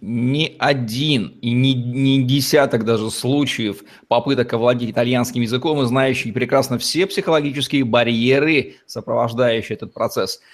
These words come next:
дайте несколько дельных советов и рекомендаций, где же найти мотивацию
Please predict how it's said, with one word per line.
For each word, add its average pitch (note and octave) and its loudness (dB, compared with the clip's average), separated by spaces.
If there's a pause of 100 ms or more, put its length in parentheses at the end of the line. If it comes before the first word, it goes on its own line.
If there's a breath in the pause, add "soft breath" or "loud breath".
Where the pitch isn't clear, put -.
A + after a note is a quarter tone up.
(140 soft breath)
дайте D#3 4
несколько C3+ 2 (560 soft breath)
дельных C3 2
советов B2 -2
и C3 -6
рекомендаций, B2 -2
где A#2+ -2
же D#3 -4
найти D3 -2
мотивацию B2+ 0